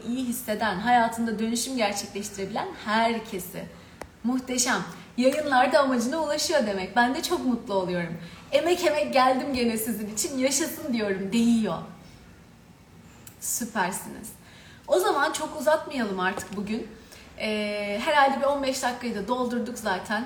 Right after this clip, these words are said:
Yarın Allah kerim. <laughs> İnşallah telefonum gelir, daha rahat ederiz. Ee, kendinize çok çok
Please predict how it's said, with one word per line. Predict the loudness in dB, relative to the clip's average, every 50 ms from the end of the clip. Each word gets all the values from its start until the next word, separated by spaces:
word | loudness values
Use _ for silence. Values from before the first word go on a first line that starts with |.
| -4 -2
Yarın | 0 0 2 2 2 4
Allah | 4 4 4 4 2 2 0 2
kerim. | 2 4 4 6 4 2 2 0 -8 -14 -16 -18 -18 -16 -14
<laughs> | -14 -12 -8 -6 -6 -4 -4 -6 -4 -4
İnşallah | -2 2 4 6 8 8 8 6 4 2
telefonum | 2 2 2 2 2 2 2 2 2
gelir, | 2 2 0 -2 -2 -2
daha | -2 0 -2 -2
rahat | -2 -2 -4 -6 -6
ederiz. | -8 -6 -6 -6 -6 -8 -10 -12 -16 -20 -20 -20 -20 -20 -14 -10
Ee, | -6 -4 -4 -2 -4 -4
kendinize | 0 2 2 2 2 0 -4 -6 -6 -6 -6 -6
çok | -4 -4 -4 -6 -4
çok | -6 -6